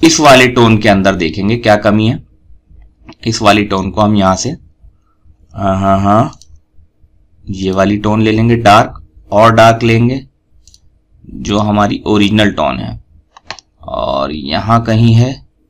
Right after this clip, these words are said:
यहाँ पर भी हम डार्क टोन लेंगे। अब हमें ये बिल्कुल टोन को ओरिजिनल रखना है, मर्ज होता हुआ है। देखिए, अब ये काफी हद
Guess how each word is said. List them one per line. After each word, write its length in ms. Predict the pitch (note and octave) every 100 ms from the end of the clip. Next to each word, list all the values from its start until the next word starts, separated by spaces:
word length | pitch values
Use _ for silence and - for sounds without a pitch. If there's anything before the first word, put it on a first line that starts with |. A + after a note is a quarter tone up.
| _
यहाँ 180 | G#2 G2+
पर 160 | G2+ G2
भी 120 | G#2
हम 180 | G#2 G#2
डार्क 280 | F#2+ G2 -
टोन 200 | A2 A2
लेंगे। 300 | A2 A2 A#2
अब 200 | C3 - - - - _ - - -
हमें 220 | A2 A2
ये 160 | A2 A#2
बिल्कुल 440 | A#2 A#2 C3 C3 - - - _ _ _ _ - _ _ _ _ _ _ _ _ _ -
टोन 280 | G#2+ G#2+ G#2+
को 180 | A2 B2+ - _ _ _ _ _ _ _ _ _ - - _ _ _ -
ओरिजिनल 480 | A2 G#2+ G#2+ A2 G2
रखना 280 | - F2
है, 60 | F#2+
मर्ज 280 | G2+ F#2 F#2
होता 220 | - -
हुआ 120 | B1+
है। 60 | G#1+
देखिए, 260 | G#1+ - -
अब 140 | G2+
ये 120 | G#2+ G#2
काफी 320 | G#2+ F#2+
हद 100 | G#2+